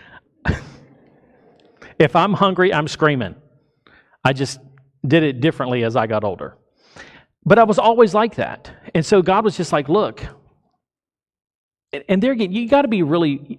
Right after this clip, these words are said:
vulnerable, and you have to be very honest and real with yourself and go, "Does my quote unquote hangry benefit my testimony?"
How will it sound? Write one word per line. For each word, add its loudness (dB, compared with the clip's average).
vulnerable, -2
and 0
you 2
have 2
to -2
be 2
very -2
honest -4
and -4
real -2
with -6
yourself -10
and -2
go, -2
"Does 2
my 0
quote 2
unquote 0
hangry -6
benefit 0
my -2
testimony?" -6